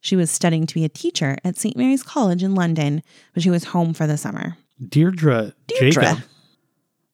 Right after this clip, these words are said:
Speaker 2: I was, you, you set me up for some, like, great, I was expecting, like, Spicy McHaggis or something.
Speaker 1: Oh, no.
Speaker 2: Some
Speaker 1: Deirdre
Speaker 2: kinda
Speaker 1: is
Speaker 2: super
Speaker 1: the most
Speaker 2: Irish name.
Speaker 1: Irish name I can think of.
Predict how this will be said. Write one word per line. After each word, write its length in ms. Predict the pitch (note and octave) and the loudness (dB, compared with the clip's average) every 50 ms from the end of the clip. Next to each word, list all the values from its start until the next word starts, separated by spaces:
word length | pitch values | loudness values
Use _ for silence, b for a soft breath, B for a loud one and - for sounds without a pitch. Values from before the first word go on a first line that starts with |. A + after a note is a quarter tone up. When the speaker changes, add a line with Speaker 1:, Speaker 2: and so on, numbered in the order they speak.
| _ _ | _ _
Speaker 2:
I 100 | - C#3 | 2 2
was, 240 | E3 F#3+ G#3 F#3 D#3 | 4 4 2 0 2
you, 380 | D#3+ C#3+ C#3+ E3 F#3 F3+ E3 - | 2 2 2 2 2 0 0 -2
you 280 | - F3 E3+ D#3 D3+ D#3 - | 0 -2 -2 0 -2 -6 -8
set 300 | - - G3+ G3 - F3+ | -4 0 0 0 2 4
me 140 | F3+ F3 F#3 | 4 4 4
up 180 | G3 E3+ F3 | 2 0 0
for 100 | - C#3+ | -2 -2
some, 280 | B2 - - B2+ A#2+ A#2+ | -2 0 0 0 2 2
like, 200 | A#2 A2+ A2 G#2+ | 0 0 -2 -2
great, 280 | G#2+ B2 C3+ C#3 B2+ | -2 0 0 0 0
I 60 | C3 D3+ | 0 0
was 140 | D#3 C#3+ | 2 2
expecting, 540 | D3 C3+ - - - D#3+ D3 - D#3+ C#3+ C#3 | 0 -2 -4 -4 -4 -4 -4 0 2 2 2
like, 200 | C3 A#2 A2 - - _ - | 2 0 -2 -6 -10 _ -14
Spicy 480 | - - - _ C#3+ D3 D3 - - | -14 -14 -6 _ -2 -2 -2 2 4
McHaggis 560 | C#3+ C#3 C3+ D#3+ D3+ D3 D3 C3+ A#2 G#2 - | 4 4 4 2 0 0 0 0 -2 -6 -6
or 80 | - G2+ | -10 -10
something. 340 | - - G2+ F2 - F#2 E2+ - | -10 -10 -12 -10 -10 -14 -10 -4
Speaker 1:
Oh, 120 | - A#3+ C#4+ | 0 2 4
no. 300 | D4+ D#4+ D#4 C#4+ G3 D3 C3+ - | 4 4 4 4 2 0 -4 -4
Speaker 2:
Some 160 | - D#3 D#3 | 2 4 4
Speaker 1:
Deirdre 180 | D#3 - E3 D#3 | 6 6 6 6
Speaker 2:
kinda 180 | C#3+ - - D#3 | 6 6 4 2
Speaker 1:
is 100 | E3 E3 | 2 4
Speaker 2:
super 300 | D3 D3 C#3+ D3+ - - | 4 4 6 6 6 6
Speaker 1:
the 60 | F3 | 6
most 200 | F3+ F#3 D#3+ D3+ | 6 6 6 6
Speaker 2:
Irish 220 | C#3 A2 G2+ - - | 4 2 0 0 2
name. 100 | F#3 G3 | 4 4
Speaker 1:
Irish 280 | G#3+ G#3+ F#3+ F#3 - | 6 6 4 4 2
name 140 | F#3+ F#3+ F#3+ | 2 4 4
I 60 | F#3 F3 | 4 2
can 120 | D#3 D3 | 0 -4
think 260 | - - G#3+ D4 D4 | -2 0 0 0 2
of. 240 | E3 C#3 C3+ C#3+ D3+ | 0 0 -2 -2 0